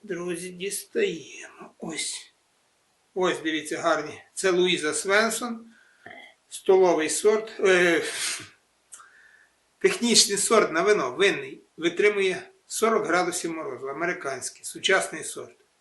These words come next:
Білий виноград. Бачите? Дуже гарно вам корінці видно. Те ж саме робимо і з Луїза Свенсон.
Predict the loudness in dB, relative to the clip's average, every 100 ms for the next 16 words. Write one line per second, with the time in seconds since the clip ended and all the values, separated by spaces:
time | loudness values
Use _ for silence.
0 | _ _ _ _ _ _ _ _ -4 4
1 | 6 6 0 -8 -14 -20 _ _ _ _
2 | -14 -12 -12 -14 _ _ _ _ _ _
3 | _ _ _ _ _ _ _ -2 0 2
4 | 0 0 -6 -10 -10 -10 -10 -10 -6 -2
5 | 0 -2 -10 -18 _ _ _ _ 0 2
6 | 0 -2 -4 -2 -4 -4 -6 -8 -12 -12
7 | -12 -10 -8 -8 -12 -12 -14 -16 -18 -20